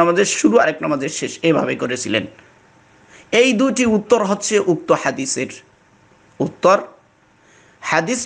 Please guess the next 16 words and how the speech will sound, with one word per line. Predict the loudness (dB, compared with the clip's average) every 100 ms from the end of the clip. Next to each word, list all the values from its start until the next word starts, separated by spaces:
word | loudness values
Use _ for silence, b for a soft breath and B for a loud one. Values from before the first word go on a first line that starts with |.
| -2
ঠিক | 0 0
আছে, | 0 -4 -6 -8 _ _ _ _ _ _ _
উক্ত | -2 2 2 2
ব্যক্তির | 0 -2 2 4 2 -6 _ -2
বুঝের | 0 2 0 0
কিছু | -4 -4
ভুল | -2 -4 -2
রয়েছে | -2 -2 -4 -6 -18 _ _
এবং | 2 4 4
সে | 2 -2
পক্ষে | -2 -4 -4 -6 -4 -4
আরেকটা | -4 -2 -4 -2
দলিলও | 0 0 -2 0
চলে | 0 -2
আসছে। | -4 -10 -16 -20 _ _ _ _ -20 -4
সুতরাং | 0 4 4 4